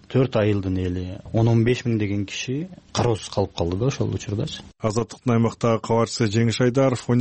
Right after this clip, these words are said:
Speaker 2: эки жылдан бери чек ара жаңжалын чагылдырып келет. Жыйырма тогузунчу апрелдеги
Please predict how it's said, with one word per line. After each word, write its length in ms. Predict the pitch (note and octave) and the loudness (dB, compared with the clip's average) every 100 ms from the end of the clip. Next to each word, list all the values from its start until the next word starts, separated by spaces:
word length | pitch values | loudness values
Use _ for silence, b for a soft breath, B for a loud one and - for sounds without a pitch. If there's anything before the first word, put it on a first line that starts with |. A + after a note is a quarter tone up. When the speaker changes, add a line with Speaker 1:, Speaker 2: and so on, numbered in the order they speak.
| B2 | 2
Speaker 2:
эки 160 | A#2+ | 2
жылдан 340 | A#2+ A#2+ B2 A#2 | 0 2 2 2
бери 440 | A2+ G#2+ G#2+ G2 | 2 4 2 0
чек 300 | - - A2+ | 0 0 2
ара 180 | B2 B2 | 2 0
жаңжалын 480 | A2+ A#2 A2 A2 G#2 | 0 -2 0 0 0
чагылдырып 480 | - G#2 G#2 G#2 - | -2 -2 0 -2 0
келет. 320 | B2 C3 - - | 2 2 -2 -6
Жыйырма 360 | G#2 A2 A2 | -2 0 0
тогузунчу 360 | G2+ G2+ G2+ G#2+ | 0 -4 -2 -4
апрелдеги 480 | G2 G#2+ G2+ G2+ | -2 -2 0 0